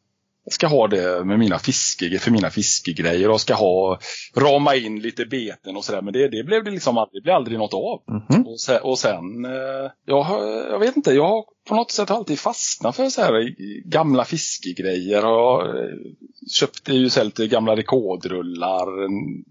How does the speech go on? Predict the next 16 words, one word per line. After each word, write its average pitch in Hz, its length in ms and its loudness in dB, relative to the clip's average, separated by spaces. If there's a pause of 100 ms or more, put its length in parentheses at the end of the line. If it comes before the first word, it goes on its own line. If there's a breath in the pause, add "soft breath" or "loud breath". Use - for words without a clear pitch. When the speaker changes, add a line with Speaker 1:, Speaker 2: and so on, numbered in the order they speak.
Speaker 1:
som 101 380 0
tolv, 104 280 0
trettonåring 82 840 -4
när 90 80 0
man 90 180 0
var 90 100 2
på 104 180 0
loppis. - 800 -2
Om 95 60 0
man 98 100 4
nu 92 80 4
råkade 87 560 0 (220)
hitta 90 340 0
något 87 200 2
sånt 90 380 2
eller 90 280 2